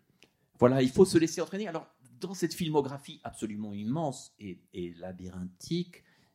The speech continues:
euh, il y a des hauts et des bas, il y a des creux. Et ce qui est très étrange, c'est que dans des films que je trouve pas très réussis, il y a souvent des moments absolument extraordinaires. Donc on rêve parfois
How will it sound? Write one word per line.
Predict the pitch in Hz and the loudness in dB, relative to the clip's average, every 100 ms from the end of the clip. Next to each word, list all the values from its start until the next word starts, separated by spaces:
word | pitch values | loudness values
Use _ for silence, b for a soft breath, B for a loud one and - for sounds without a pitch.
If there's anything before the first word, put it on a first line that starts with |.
| - | -6
euh, | - 90 85 | 0 0 -2
il | 82 | -6
y | 87 | -8
a | |
des | 87 82 | -6 2
hauts | 101 120 | 2 2
et | 85 | 0
des | 82 | -8
bas, | 85 98 127 147 151 | -8 -6 -4 -6 -12
il | 107 | -14
y | |
a | 82 | -12
des | 85 | -14
creux. | - - - 123 131 175 185 B - | -16 -20 -6 0 2 2 -2 B -10
Et | |
ce | - | -6
qui | - | 2
est | 117 | 2
très | - 151 123 | 4 2 2
étrange, | 123 - 143 151 185 185 B B B | -2 -6 0 4 4 4 B B B
c'est | - 113 | 0 6
que | 127 | 8
dans | 147 | 8
des | 156 143 | 2 0
films | - - 147 139 127 92 - _ _ _ _ _ _ _ _ _ _ _ _ _ _ _ - | -4 -10 -8 -4 -2 -4 -6 _ _ _ _ _ _ _ _ _ _ _ _ _ _ _ -6
que | |
je | 90 - | -6 -4
trouve | 85 | -4
pas | - 82 | -2 -4
très | - 76 | -8 -18
réussis, | 78 80 - 143 165 _ b b b _ _ _ - | -16 -14 -10 -10 -10 _ b b b _ _ _ -2
il | 110 | 4
y | |
a | 117 | 4
souvent | - 131 135 | 4 0 0
des | 110 | 0
moments | 101 107 104 120 135 147 - - 107 - | 2 2 0 -4 -6 -10 -14 -18 -12 -6
absolument | 127 - 110 107 104 | -4 -4 -4 -4 -6
extraordinaires. | 95 - 92 90 90 92 92 | -10 -12 -12 -10 -12 -12 -8
Donc | 110 110 | -6 -4
on | 101 | -6
rêve | 135 147 - | -6 -10 -8
parfois | 110 - - 143 | -10 -8 -6 -6